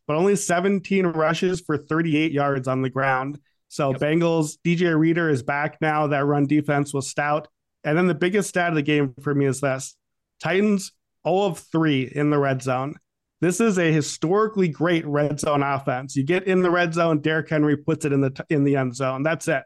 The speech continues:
Speaker 1: That's what they've done all season long. The Bengals stopped them all three times, held them to three field goals, and another one at the twenty, I believe, as well. So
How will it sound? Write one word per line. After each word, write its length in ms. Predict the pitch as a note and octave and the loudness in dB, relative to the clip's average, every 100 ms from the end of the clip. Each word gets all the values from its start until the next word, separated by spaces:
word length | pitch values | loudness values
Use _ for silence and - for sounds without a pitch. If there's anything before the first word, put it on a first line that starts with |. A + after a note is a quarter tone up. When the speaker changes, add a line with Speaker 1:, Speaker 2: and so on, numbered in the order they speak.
| - | -4
Speaker 1:
That's 220 | D#3 D#3+ | -4 -2
what 160 | E3+ E3 | 0 0
they've 160 | D#3 | 0
done 240 | D#3 D#3+ D#3 | 0 2 2
all 220 | D#3+ D#3+ | 2 0
season 340 | - D3+ D3 | 0 0 2
long. 400 | D3 D#3+ D3+ D3+ D3+ _ _ _ _ _ _ _ - | 2 2 2 0 -2 _ _ _ _ _ _ _ -8
The 80 | |
Bengals 340 | C3+ D3 D3+ C#3 | -2 0 0 0
stopped 300 | - C#3+ C#3 | -2 -2 0
them 120 | C#3+ | 0
all 120 | C#3+ | 0
three 180 | C3+ C#3+ | 0 -2
times, 320 | C#3 C3+ B2+ | 0 -2 -2
held 140 | C#3 C#3 | 0 0
them 80 | |
to 60 | C#3 | 0
three 200 | C#3 D3 | 0 -2
field 280 | C3+ C#3+ C3 | 0 0 0
goals, 300 | C3 C3+ C3+ | -2 -2 -2
and 80 | C#3+ | 0
another 300 | D3 F3+ E3+ | 2 2 2
one 160 | D3+ | 2
at 140 | D3 D3 | 0 -4
the 60 | |
twenty, 380 | C#3 E3 D#3 B2+ | -4 -2 0 0
I 60 | B2 | -2
believe, 300 | C3+ C#3 C3+ | 0 0 -2
as 140 | B2 | -2
well. 280 | C#3 C3 B2+ | 0 0 -2
So 400 | - C#3 C3+ | 0 0 0